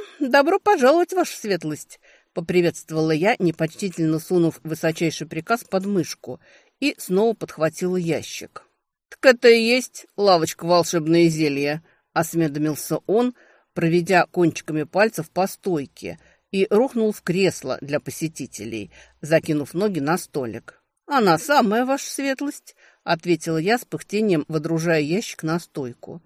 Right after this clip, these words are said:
«И будьте добры, уберите сапоги, этот столик мне особенно дорог». Его светлость поморщился, но послушался. Холеное лицо с тонким прямым носом, с горбинкой,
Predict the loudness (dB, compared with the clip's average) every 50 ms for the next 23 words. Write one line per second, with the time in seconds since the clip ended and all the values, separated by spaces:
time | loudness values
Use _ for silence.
0 | _ _ _ _ _ _ _ _ -2 -2 -2 -2 -2 0 0 0 0 0 -2 2
1 | 4 4 4 4 0 -4 -2 -2 -2 0 2 2 2 2 0 -6 -8 -8 -4 2
2 | 4 4 4 4 0 -4 -8 -8 -8 _ -6 -4 -2 -2 -2 -4 -2 -2 0 0
3 | 0 0 -2 -2 -2 -2 0 0 0 -2 0 -2 -6 -6 -4 -4 -4 -4 -4 -4
4 | -6 -6 -6 -6 -6 -10 -12 -16 -20 _ _ _ _ _ _ _ _ _ _ _
5 | _ _ _ -4 0 2 2 2 2 2 2 2 2 2 0 -2 0 _ 4 6
6 | 6 6 4 2 0 -2 -4 -6 -6 -6 -6 -6 -6 -6 -4 -2 -2 -2 -2 -2
7 | 0 0 -2 -2 -2 -6 -6 -6 -6 -8 -10 -10 -10 -12 -12 -14 -14 -12 -12 -12
8 | -12 _ _ _ _ _ _ _ _ _ _ 4 4 6 6 6 6 4 6 6
9 | 4 4 2 0 -2 -2 -2 -2 -2 -2 0 0 2 2 2 0 -4 -4 -2 -2
10 | 0 0 2 2 2 2 2 2 0 -2 -4 -6 -8 -8 -8 -8 -10 _ -14 -12
11 | -2 2 4 4 4 4 0 -2 -2 -4 -4 -6 -6 -6 -6 -6 -8